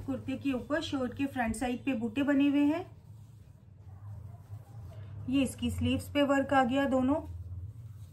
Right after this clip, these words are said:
Full sleeves हो जाएंगी, full length में shirt हो जाएगी।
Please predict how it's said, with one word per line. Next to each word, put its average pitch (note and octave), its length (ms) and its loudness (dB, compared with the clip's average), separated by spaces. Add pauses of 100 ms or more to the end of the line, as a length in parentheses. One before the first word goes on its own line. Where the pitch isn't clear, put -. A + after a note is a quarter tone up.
(800)
Full D4+ 200 4
sleeves C4+ 420 2
हो D4 120 8
जाएंगी, C#4 420 4
full C#4+ 260 4
length B3 300 4
में B3+ 140 0
shirt C#4+ 360 2
हो D4 120 4
जाएगी। C#4+ 440 4